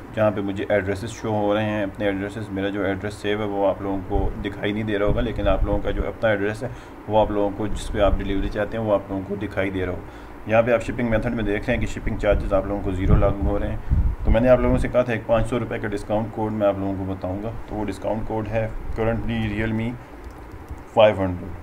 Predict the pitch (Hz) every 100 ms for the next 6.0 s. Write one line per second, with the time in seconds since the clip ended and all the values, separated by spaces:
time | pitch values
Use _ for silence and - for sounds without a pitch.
0 | - - - - - - - - - -
1 | - - - - - - - - 110 117
2 | 101 - 110 117 117 110 - 95 92 -
3 | - - - - - - - - - -
4 | - - - - - - - - - -
5 | - - - 110 107 120 127 - 123 113